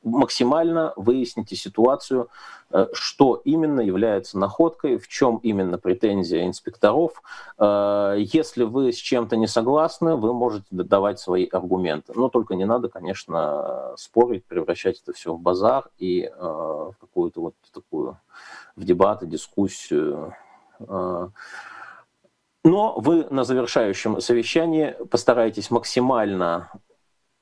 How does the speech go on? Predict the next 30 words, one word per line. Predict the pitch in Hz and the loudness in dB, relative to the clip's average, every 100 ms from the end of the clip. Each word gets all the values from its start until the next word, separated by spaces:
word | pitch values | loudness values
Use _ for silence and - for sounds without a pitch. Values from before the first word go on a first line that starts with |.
| _ _ _ _ | _ _ _ _
объективизировать | 120 113 110 - 120 117 120 95 92 | 2 2 0 -2 0 2 0 2 0
для | 92 92 | -2 -4
себя | - 107 87 | 0 2 2
картину | - 95 - 151 180 190 _ _ _ _ _ - _ - _ _ | 0 -4 0 0 0 -2 _ _ _ _ _ -20 _ -20 _ _
по | - 151 | 2 2
находкам, | 147 - 151 - 147 139 _ - | 2 0 -2 0 -4 -6 _ 0
и | 156 135 | 2 2
какие-то | - 110 - 113 107 | 0 -2 0 0 0
находки | 113 - 180 - | -2 0 -2 -2
вы | 110 127 | -2 0
можете | 110 101 92 - 95 92 _ | -2 -4 -6 -6 -8 -12 _
в | - | -4
том | 107 | -4
числе | 107 - 95 98 | -4 -8 -4 -4
на | 78 87 | -2 -2
этом | 87 98 | -4 -8
завещ-, | 95 90 - | -8 -8 -12
совещании | - 95 - 104 95 90 90 - | -8 -6 -2 0 0 -2 -6 -4
и | 90 82 - | -2 -2 -4
снять. | - 85 - - - - - - | -12 -8 -10 -12 -18 -20 -10 4
И | 120 | 4
обязательно | 139 175 190 147 | 6 0 0 0
уточните, | 113 113 - 101 90 85 - | 0 -2 -2 -4 -4 -6 -6
а, | 98 104 101 98 95 95 - _ _ _ _ _ _ | -2 0 0 0 0 -2 -6 _ _ _ _ _ _
в | - | 2
каком | 120 120 123 | 2 4 2
виде | 110 104 | 2 0
будет | 95 98 92 | 0 0 0
доступен | 90 92 - 98 98 | 0 -2 -2 -2 0
отчёт | 107 - 196 | -2 0 0